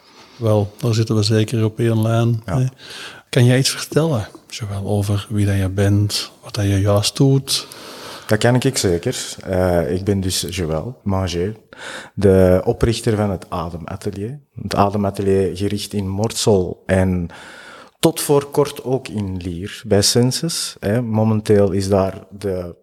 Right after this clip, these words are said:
Speaker 2: plaatselijke samenwerking on hold gezet, omdat het gewoon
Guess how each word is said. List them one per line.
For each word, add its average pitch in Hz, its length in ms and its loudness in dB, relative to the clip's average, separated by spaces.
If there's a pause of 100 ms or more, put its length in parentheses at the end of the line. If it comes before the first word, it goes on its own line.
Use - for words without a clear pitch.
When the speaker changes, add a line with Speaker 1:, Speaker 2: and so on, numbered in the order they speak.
(120)
Speaker 2:
plaatselijke 123 600 2
samenwerking 98 1040 -4
on 92 260 -2
hold 85 340 -4
gezet, 143 480 0 (760)
omdat 95 560 2
het - 420 -4
gewoon 95 580 0